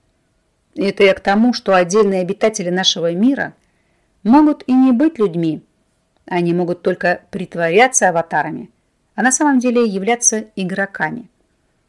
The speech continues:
В наших компьютерных играх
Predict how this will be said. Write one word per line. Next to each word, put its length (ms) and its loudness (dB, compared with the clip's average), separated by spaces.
В 180 -6
наших 380 2
компьютерных 760 0
играх 400 0